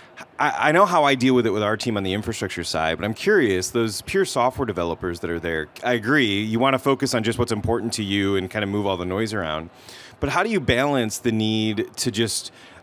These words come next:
eventually just do the work that's there, even if it's, if it's using maybe a non-ideal or not the latest tool that's there? How, how are your friends that are the developers actually choosing how much time to spend investigating all of these new things that are there? Because I, I, I,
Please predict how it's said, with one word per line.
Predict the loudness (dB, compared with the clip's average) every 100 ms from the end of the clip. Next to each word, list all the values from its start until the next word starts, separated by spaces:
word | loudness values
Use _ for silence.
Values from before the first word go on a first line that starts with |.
| -2
eventually | 2 2 2 2 2
just | 0 -2
do | 0 2
the | 2
work | 2 0 0
that's | -6 -2
there, | -2 0 0
even | 0 0
if | -2 -2
it's, | -2 -2 -4 -2
if | -4 -2
it's | -4
using | -2 0 0
maybe | 0 -2
a |
non-ideal | 0 0 0 -2 -2 -2 0 2
or | 2 0 -2
not | -2 -2 -2
the | -2
latest | 0 -2 -2
tool | -2 -2
that's | -2 -2
there? | 0 2
How, | 2 2 0
how | 0
are | 2
your | 2 0
friends | -2 0
that | 0
are | -2
the | -2
developers | -2 -2 -2 -2
actually | -2 -2 0 0 0 -2 -10 -20 -20 -20 -20 -8
choosing | 0 4 4 2
how | 2
much | -2 -2
time | 0 0 0
to |
spend | 0 0 0
investigating | -2 -2 -2 -2 -2 0 0
all | -2
of | -4
these | -6 -8
new | -6 -4
things | -2 -2 0
that | -2
are | 0
there? | 0 -2 -2 -8 -12 -16 -20 -14 -6
Because | -2 2
I, | 2 2 2 0
I, | 2
I, | 0